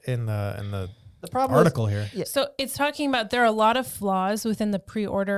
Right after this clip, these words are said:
Speaker 3: or purchase
Speaker 2: Yeah.
Speaker 3: process that allows a bunch of people to order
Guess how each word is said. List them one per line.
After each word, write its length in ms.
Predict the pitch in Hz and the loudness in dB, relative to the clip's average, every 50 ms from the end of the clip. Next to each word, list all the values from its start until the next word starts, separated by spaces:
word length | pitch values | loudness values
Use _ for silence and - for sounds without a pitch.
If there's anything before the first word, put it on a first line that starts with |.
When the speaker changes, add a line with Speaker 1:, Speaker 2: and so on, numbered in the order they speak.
| 196 | -2
Speaker 3:
or 80 | 190 185 | -2 -6
purchase 420 | - - - - 202 196 - - - 233 220 | -8 -10 -8 -6 -6 -6 -4 -2 -2 0 0
Speaker 2:
Yeah. 40 | - - - | -2 -4 -4
Speaker 3:
process 640 | - 254 247 254 247 - 285 277 294 311 302 - - _ - - - _ _ _ _ - | -2 0 0 0 0 -2 -2 0 0 0 -2 -6 -12 _ -20 -20 -20 _ _ _ _ -2
that 340 | 220 214 208 202 - - _ _ _ _ - - | 0 2 2 0 -2 -6 _ _ _ _ -4 0
allows 1080 | 226 214 208 208 208 202 208 214 214 208 202 202 202 196 185 185 - - - - _ _ _ _ _ _ _ _ _ _ _ _ _ _ - - | 0 0 2 2 2 4 4 4 4 4 4 4 2 0 -4 -6 -10 -12 -12 -14 _ _ _ _ _ _ _ _ _ _ _ _ _ _ -12 -4
a 80 | - 220 | -4 -2
bunch 300 | 185 214 220 226 - - | 0 0 0 0 0 -4
of 120 | 214 - | -6 -6
people 400 | - - 226 226 - - 208 202 190 | -4 -4 -4 -4 -2 -4 -4 -4 -4
to 120 | - 214 | -4 -6
order 680 | - - 196 208 208 190 196 185 180 175 175 185 185 | -6 -4 -4 -4 -2 -2 -2 -4 -4 -4 -6 -8 -10